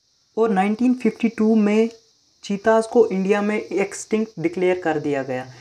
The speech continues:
यानी कि इंडिया में नाइनटीन फिफ्टी टू में एक भी चीता प्रेजेंट नहीं था।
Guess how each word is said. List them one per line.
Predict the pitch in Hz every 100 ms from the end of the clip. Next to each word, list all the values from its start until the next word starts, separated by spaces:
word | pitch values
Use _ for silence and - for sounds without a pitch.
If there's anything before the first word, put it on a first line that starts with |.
| - -
यानी | 175 214
कि | 220 196
इंडिया | 190 190 202
में | 208 202 - -
नाइनटीन | 165 180 185 196
फिफ्टी | - 196 -
टू | 175 180 185
में | 190
एक | - 202 185
भी | 202
चीता | - 160 170
प्रेजेंट | 156 147 160 160
नहीं | 139 131
था। | 131 120